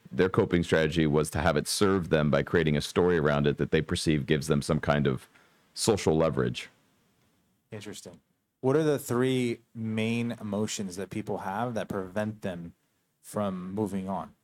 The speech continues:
Speaker 2: I'll, I'll, I'll go over what I think. I think blame is a big thing. Blame, blaming, um, anger,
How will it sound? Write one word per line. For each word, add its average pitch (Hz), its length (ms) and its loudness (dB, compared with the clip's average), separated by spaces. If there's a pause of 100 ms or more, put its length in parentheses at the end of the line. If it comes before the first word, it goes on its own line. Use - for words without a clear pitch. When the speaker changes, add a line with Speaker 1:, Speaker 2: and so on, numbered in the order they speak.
(160)
Speaker 2:
I'll, 123 220 0
I'll, 123 240 0
I'll 123 120 0
go 120 120 0
over 98 200 -4
what 90 140 -6
I 98 100 -4
think. 95 320 -14 (420)
I 123 120 0
think 120 400 -6 (440)
blame 101 540 -4
is 98 140 -8
a 95 60 -10
big 90 260 -8
thing. - 340 -14 (580)
Blame, 104 320 -6
blaming, 104 680 -6 (400)
um, 87 500 -10 (160)
anger, 117 440 -4